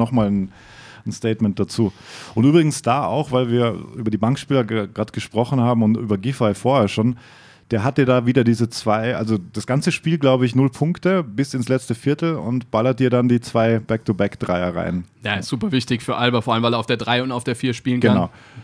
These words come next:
Speaker 2: Also ist ein super wichtiger Spieler, der auch auf einmal dann auftauen kann, die haut dir auf einmal ein paar Dinger von außen rein.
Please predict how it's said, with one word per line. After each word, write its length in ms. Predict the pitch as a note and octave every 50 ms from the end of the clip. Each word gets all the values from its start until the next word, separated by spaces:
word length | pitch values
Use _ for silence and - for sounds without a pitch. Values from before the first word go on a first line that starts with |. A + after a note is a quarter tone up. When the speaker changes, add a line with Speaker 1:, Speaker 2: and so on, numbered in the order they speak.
| - - _ _ _ _ _ _ _ -
Speaker 2:
Also 260 | A#2 A#2 A2 A#2 A#2+
ist 120 | A#2 -
ein 220 | C3+ B2 A2+ A2+ G#2+
super 300 | G2+ A#2+ A#2+ C3 A#2+ G#2+
wichtiger 300 | A2+ A2 - A#2+ - G#2+
Spieler, 240 | - - B2+ B2 A#2
der 200 | G#2 A#2 A2 G#2
auch 120 | A#2+ A2+
auf 200 | - - - -
einmal 400 | - A#2+ B2 B2 B2 A#2+ A#2+ A2+ - - - - - _ _
dann 120 | - A#2 -
auftauen 460 | - B2 B2 - - C3+ A#2+ B2 B2
kann, 200 | A#2 A#2+ B2 B2
die 120 | A#2+ A2
haut 180 | G#2 A#2+ A#2 A2+
dir 100 | B2+ A#2
auf 140 | A2 - -
einmal 300 | A#2 B2 B2+ B2 A#2+ A#2+
ein 160 | A#2 F#2+ A2+
paar 140 | C3 B2+ A#2
Dinger 260 | A2+ B2+ B2+ B2+ A#2
von 180 | - B2+ A#2+
außen 320 | - - A#2+ A#2+ - - A#2
rein. 360 | A2 A2+ A#2 A#2+ B2 B2+ A#2+